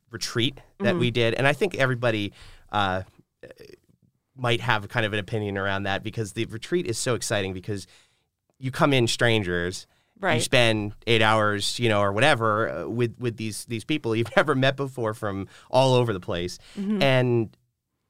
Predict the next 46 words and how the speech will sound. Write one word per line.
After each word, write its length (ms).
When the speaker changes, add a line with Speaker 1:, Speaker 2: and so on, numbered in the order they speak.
Speaker 1:
uh, 440
by 160
the 100
end 100
of 60
it, 160
I 60
mean, 180
you 280
are, 220
you're 120
friends. 380
You're 120
having, 520
uh, 360
conversations 640
with 100
each 180
other. 140
You're 200
getting 220
excited 400
to 60
know 340
more 260
about 260
what's 160
coming 260
up 140
in 80
the 60
program. 520
You, 400
you 80
feel 200
this 140
sense 240
of 100
excitement 720
and 400
this 140
sense 320
of, 360
of 280
camaraderie 600
that, 220